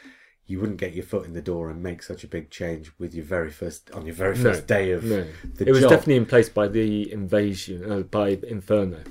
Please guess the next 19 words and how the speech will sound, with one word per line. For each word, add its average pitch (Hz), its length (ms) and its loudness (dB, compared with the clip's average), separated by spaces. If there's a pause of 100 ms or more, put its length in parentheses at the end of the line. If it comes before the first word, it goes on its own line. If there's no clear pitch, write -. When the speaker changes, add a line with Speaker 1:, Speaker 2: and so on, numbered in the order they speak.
(140)
Speaker 1:
Yeah. 110 480 6
Speaker 2:
I 101 80 -4
know 104 180 0
that. 104 80 2
Speaker 1:
So 123 140 8
it 127 100 8
happened 139 320 -2
somewhere 101 420 -2
around 85 260 -4
that 85 140 -12
time. 95 200 -6
Speaker 2:
Yeah. 95 140 -2 (600)
Speaker 1:
But 165 140 8
he 190 80 6
was 185 120 2
still 202 240 4
recording 117 1000 0 (280)
the 107 140 0
episodes 98 840 -2